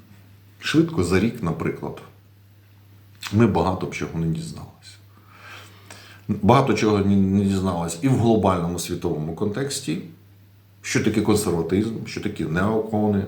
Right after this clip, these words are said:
неоконсерватори, що таке сучасна етика, не знали, хто такий Байден, хто такий Трамп, хто такі республіканці, що такі набожні люди. Але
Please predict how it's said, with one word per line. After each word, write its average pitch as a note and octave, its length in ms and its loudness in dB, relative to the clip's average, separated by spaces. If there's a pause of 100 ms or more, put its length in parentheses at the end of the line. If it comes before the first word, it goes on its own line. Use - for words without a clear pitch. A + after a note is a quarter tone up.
неоконсерватори, E2 880 -4 (680)
що - 240 -4
таке - 140 -4
сучасна - 580 -2
етика, F2 480 -8 (540)
не D#2+ 200 -4
знали, F2 360 0
хто F2+ 100 -4
такий E2 240 -6
Байден, D#2+ 540 0 (840)
хто - 200 2
такий F#2+ 220 -2
Трамп, F#2+ 520 2 (160)
хто - 120 -10
такі - 220 -6
республіканці, F#2 760 -4 (100)
що - 140 -18
такі F#2 200 -6
набожні F2 540 0
люди. E2+ 280 -4
Але F#2 180 -4